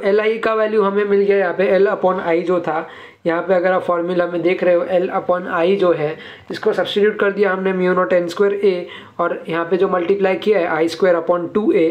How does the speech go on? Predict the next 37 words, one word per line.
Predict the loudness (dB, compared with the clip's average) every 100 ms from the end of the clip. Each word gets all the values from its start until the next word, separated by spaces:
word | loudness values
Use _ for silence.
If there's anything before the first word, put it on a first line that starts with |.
| 0
इसी | -2 0
को | 2
हमने | 0 0 -2
क्या | -2 -4
किया | -2 -2
है, | -2 -8 -16 -12 -6
यहाँ | -4 0
पे | 0 2
लिख | -2 -2
दिया | 0 0
है। | 0 -6 -10 -16 -8
So, | -2
यहाँ | -2 -2
पे | -4
final | -4 0 0
answer | 0 -4 -2
क्या | -2
आ | 0
जाता | 0 0 0
है |
हमको, | 0 -2 0
यहाँ | 0 0 2
पे | 0 0 -10 -18 -6
mu | 0 2 2 0
B | 2 2
is | 2 2
equals | 2 0 0
to | 0
half | -2 -2 -2
mu | -2 0
naught | 0 0 -2
N | -2 -2
square | 0 2 0 0 -2
into | 2 0 0 -2
I | -2 -4
square। | -2 0 -2 -6 -20 -20 -12 -4
Clear? | 0 2 0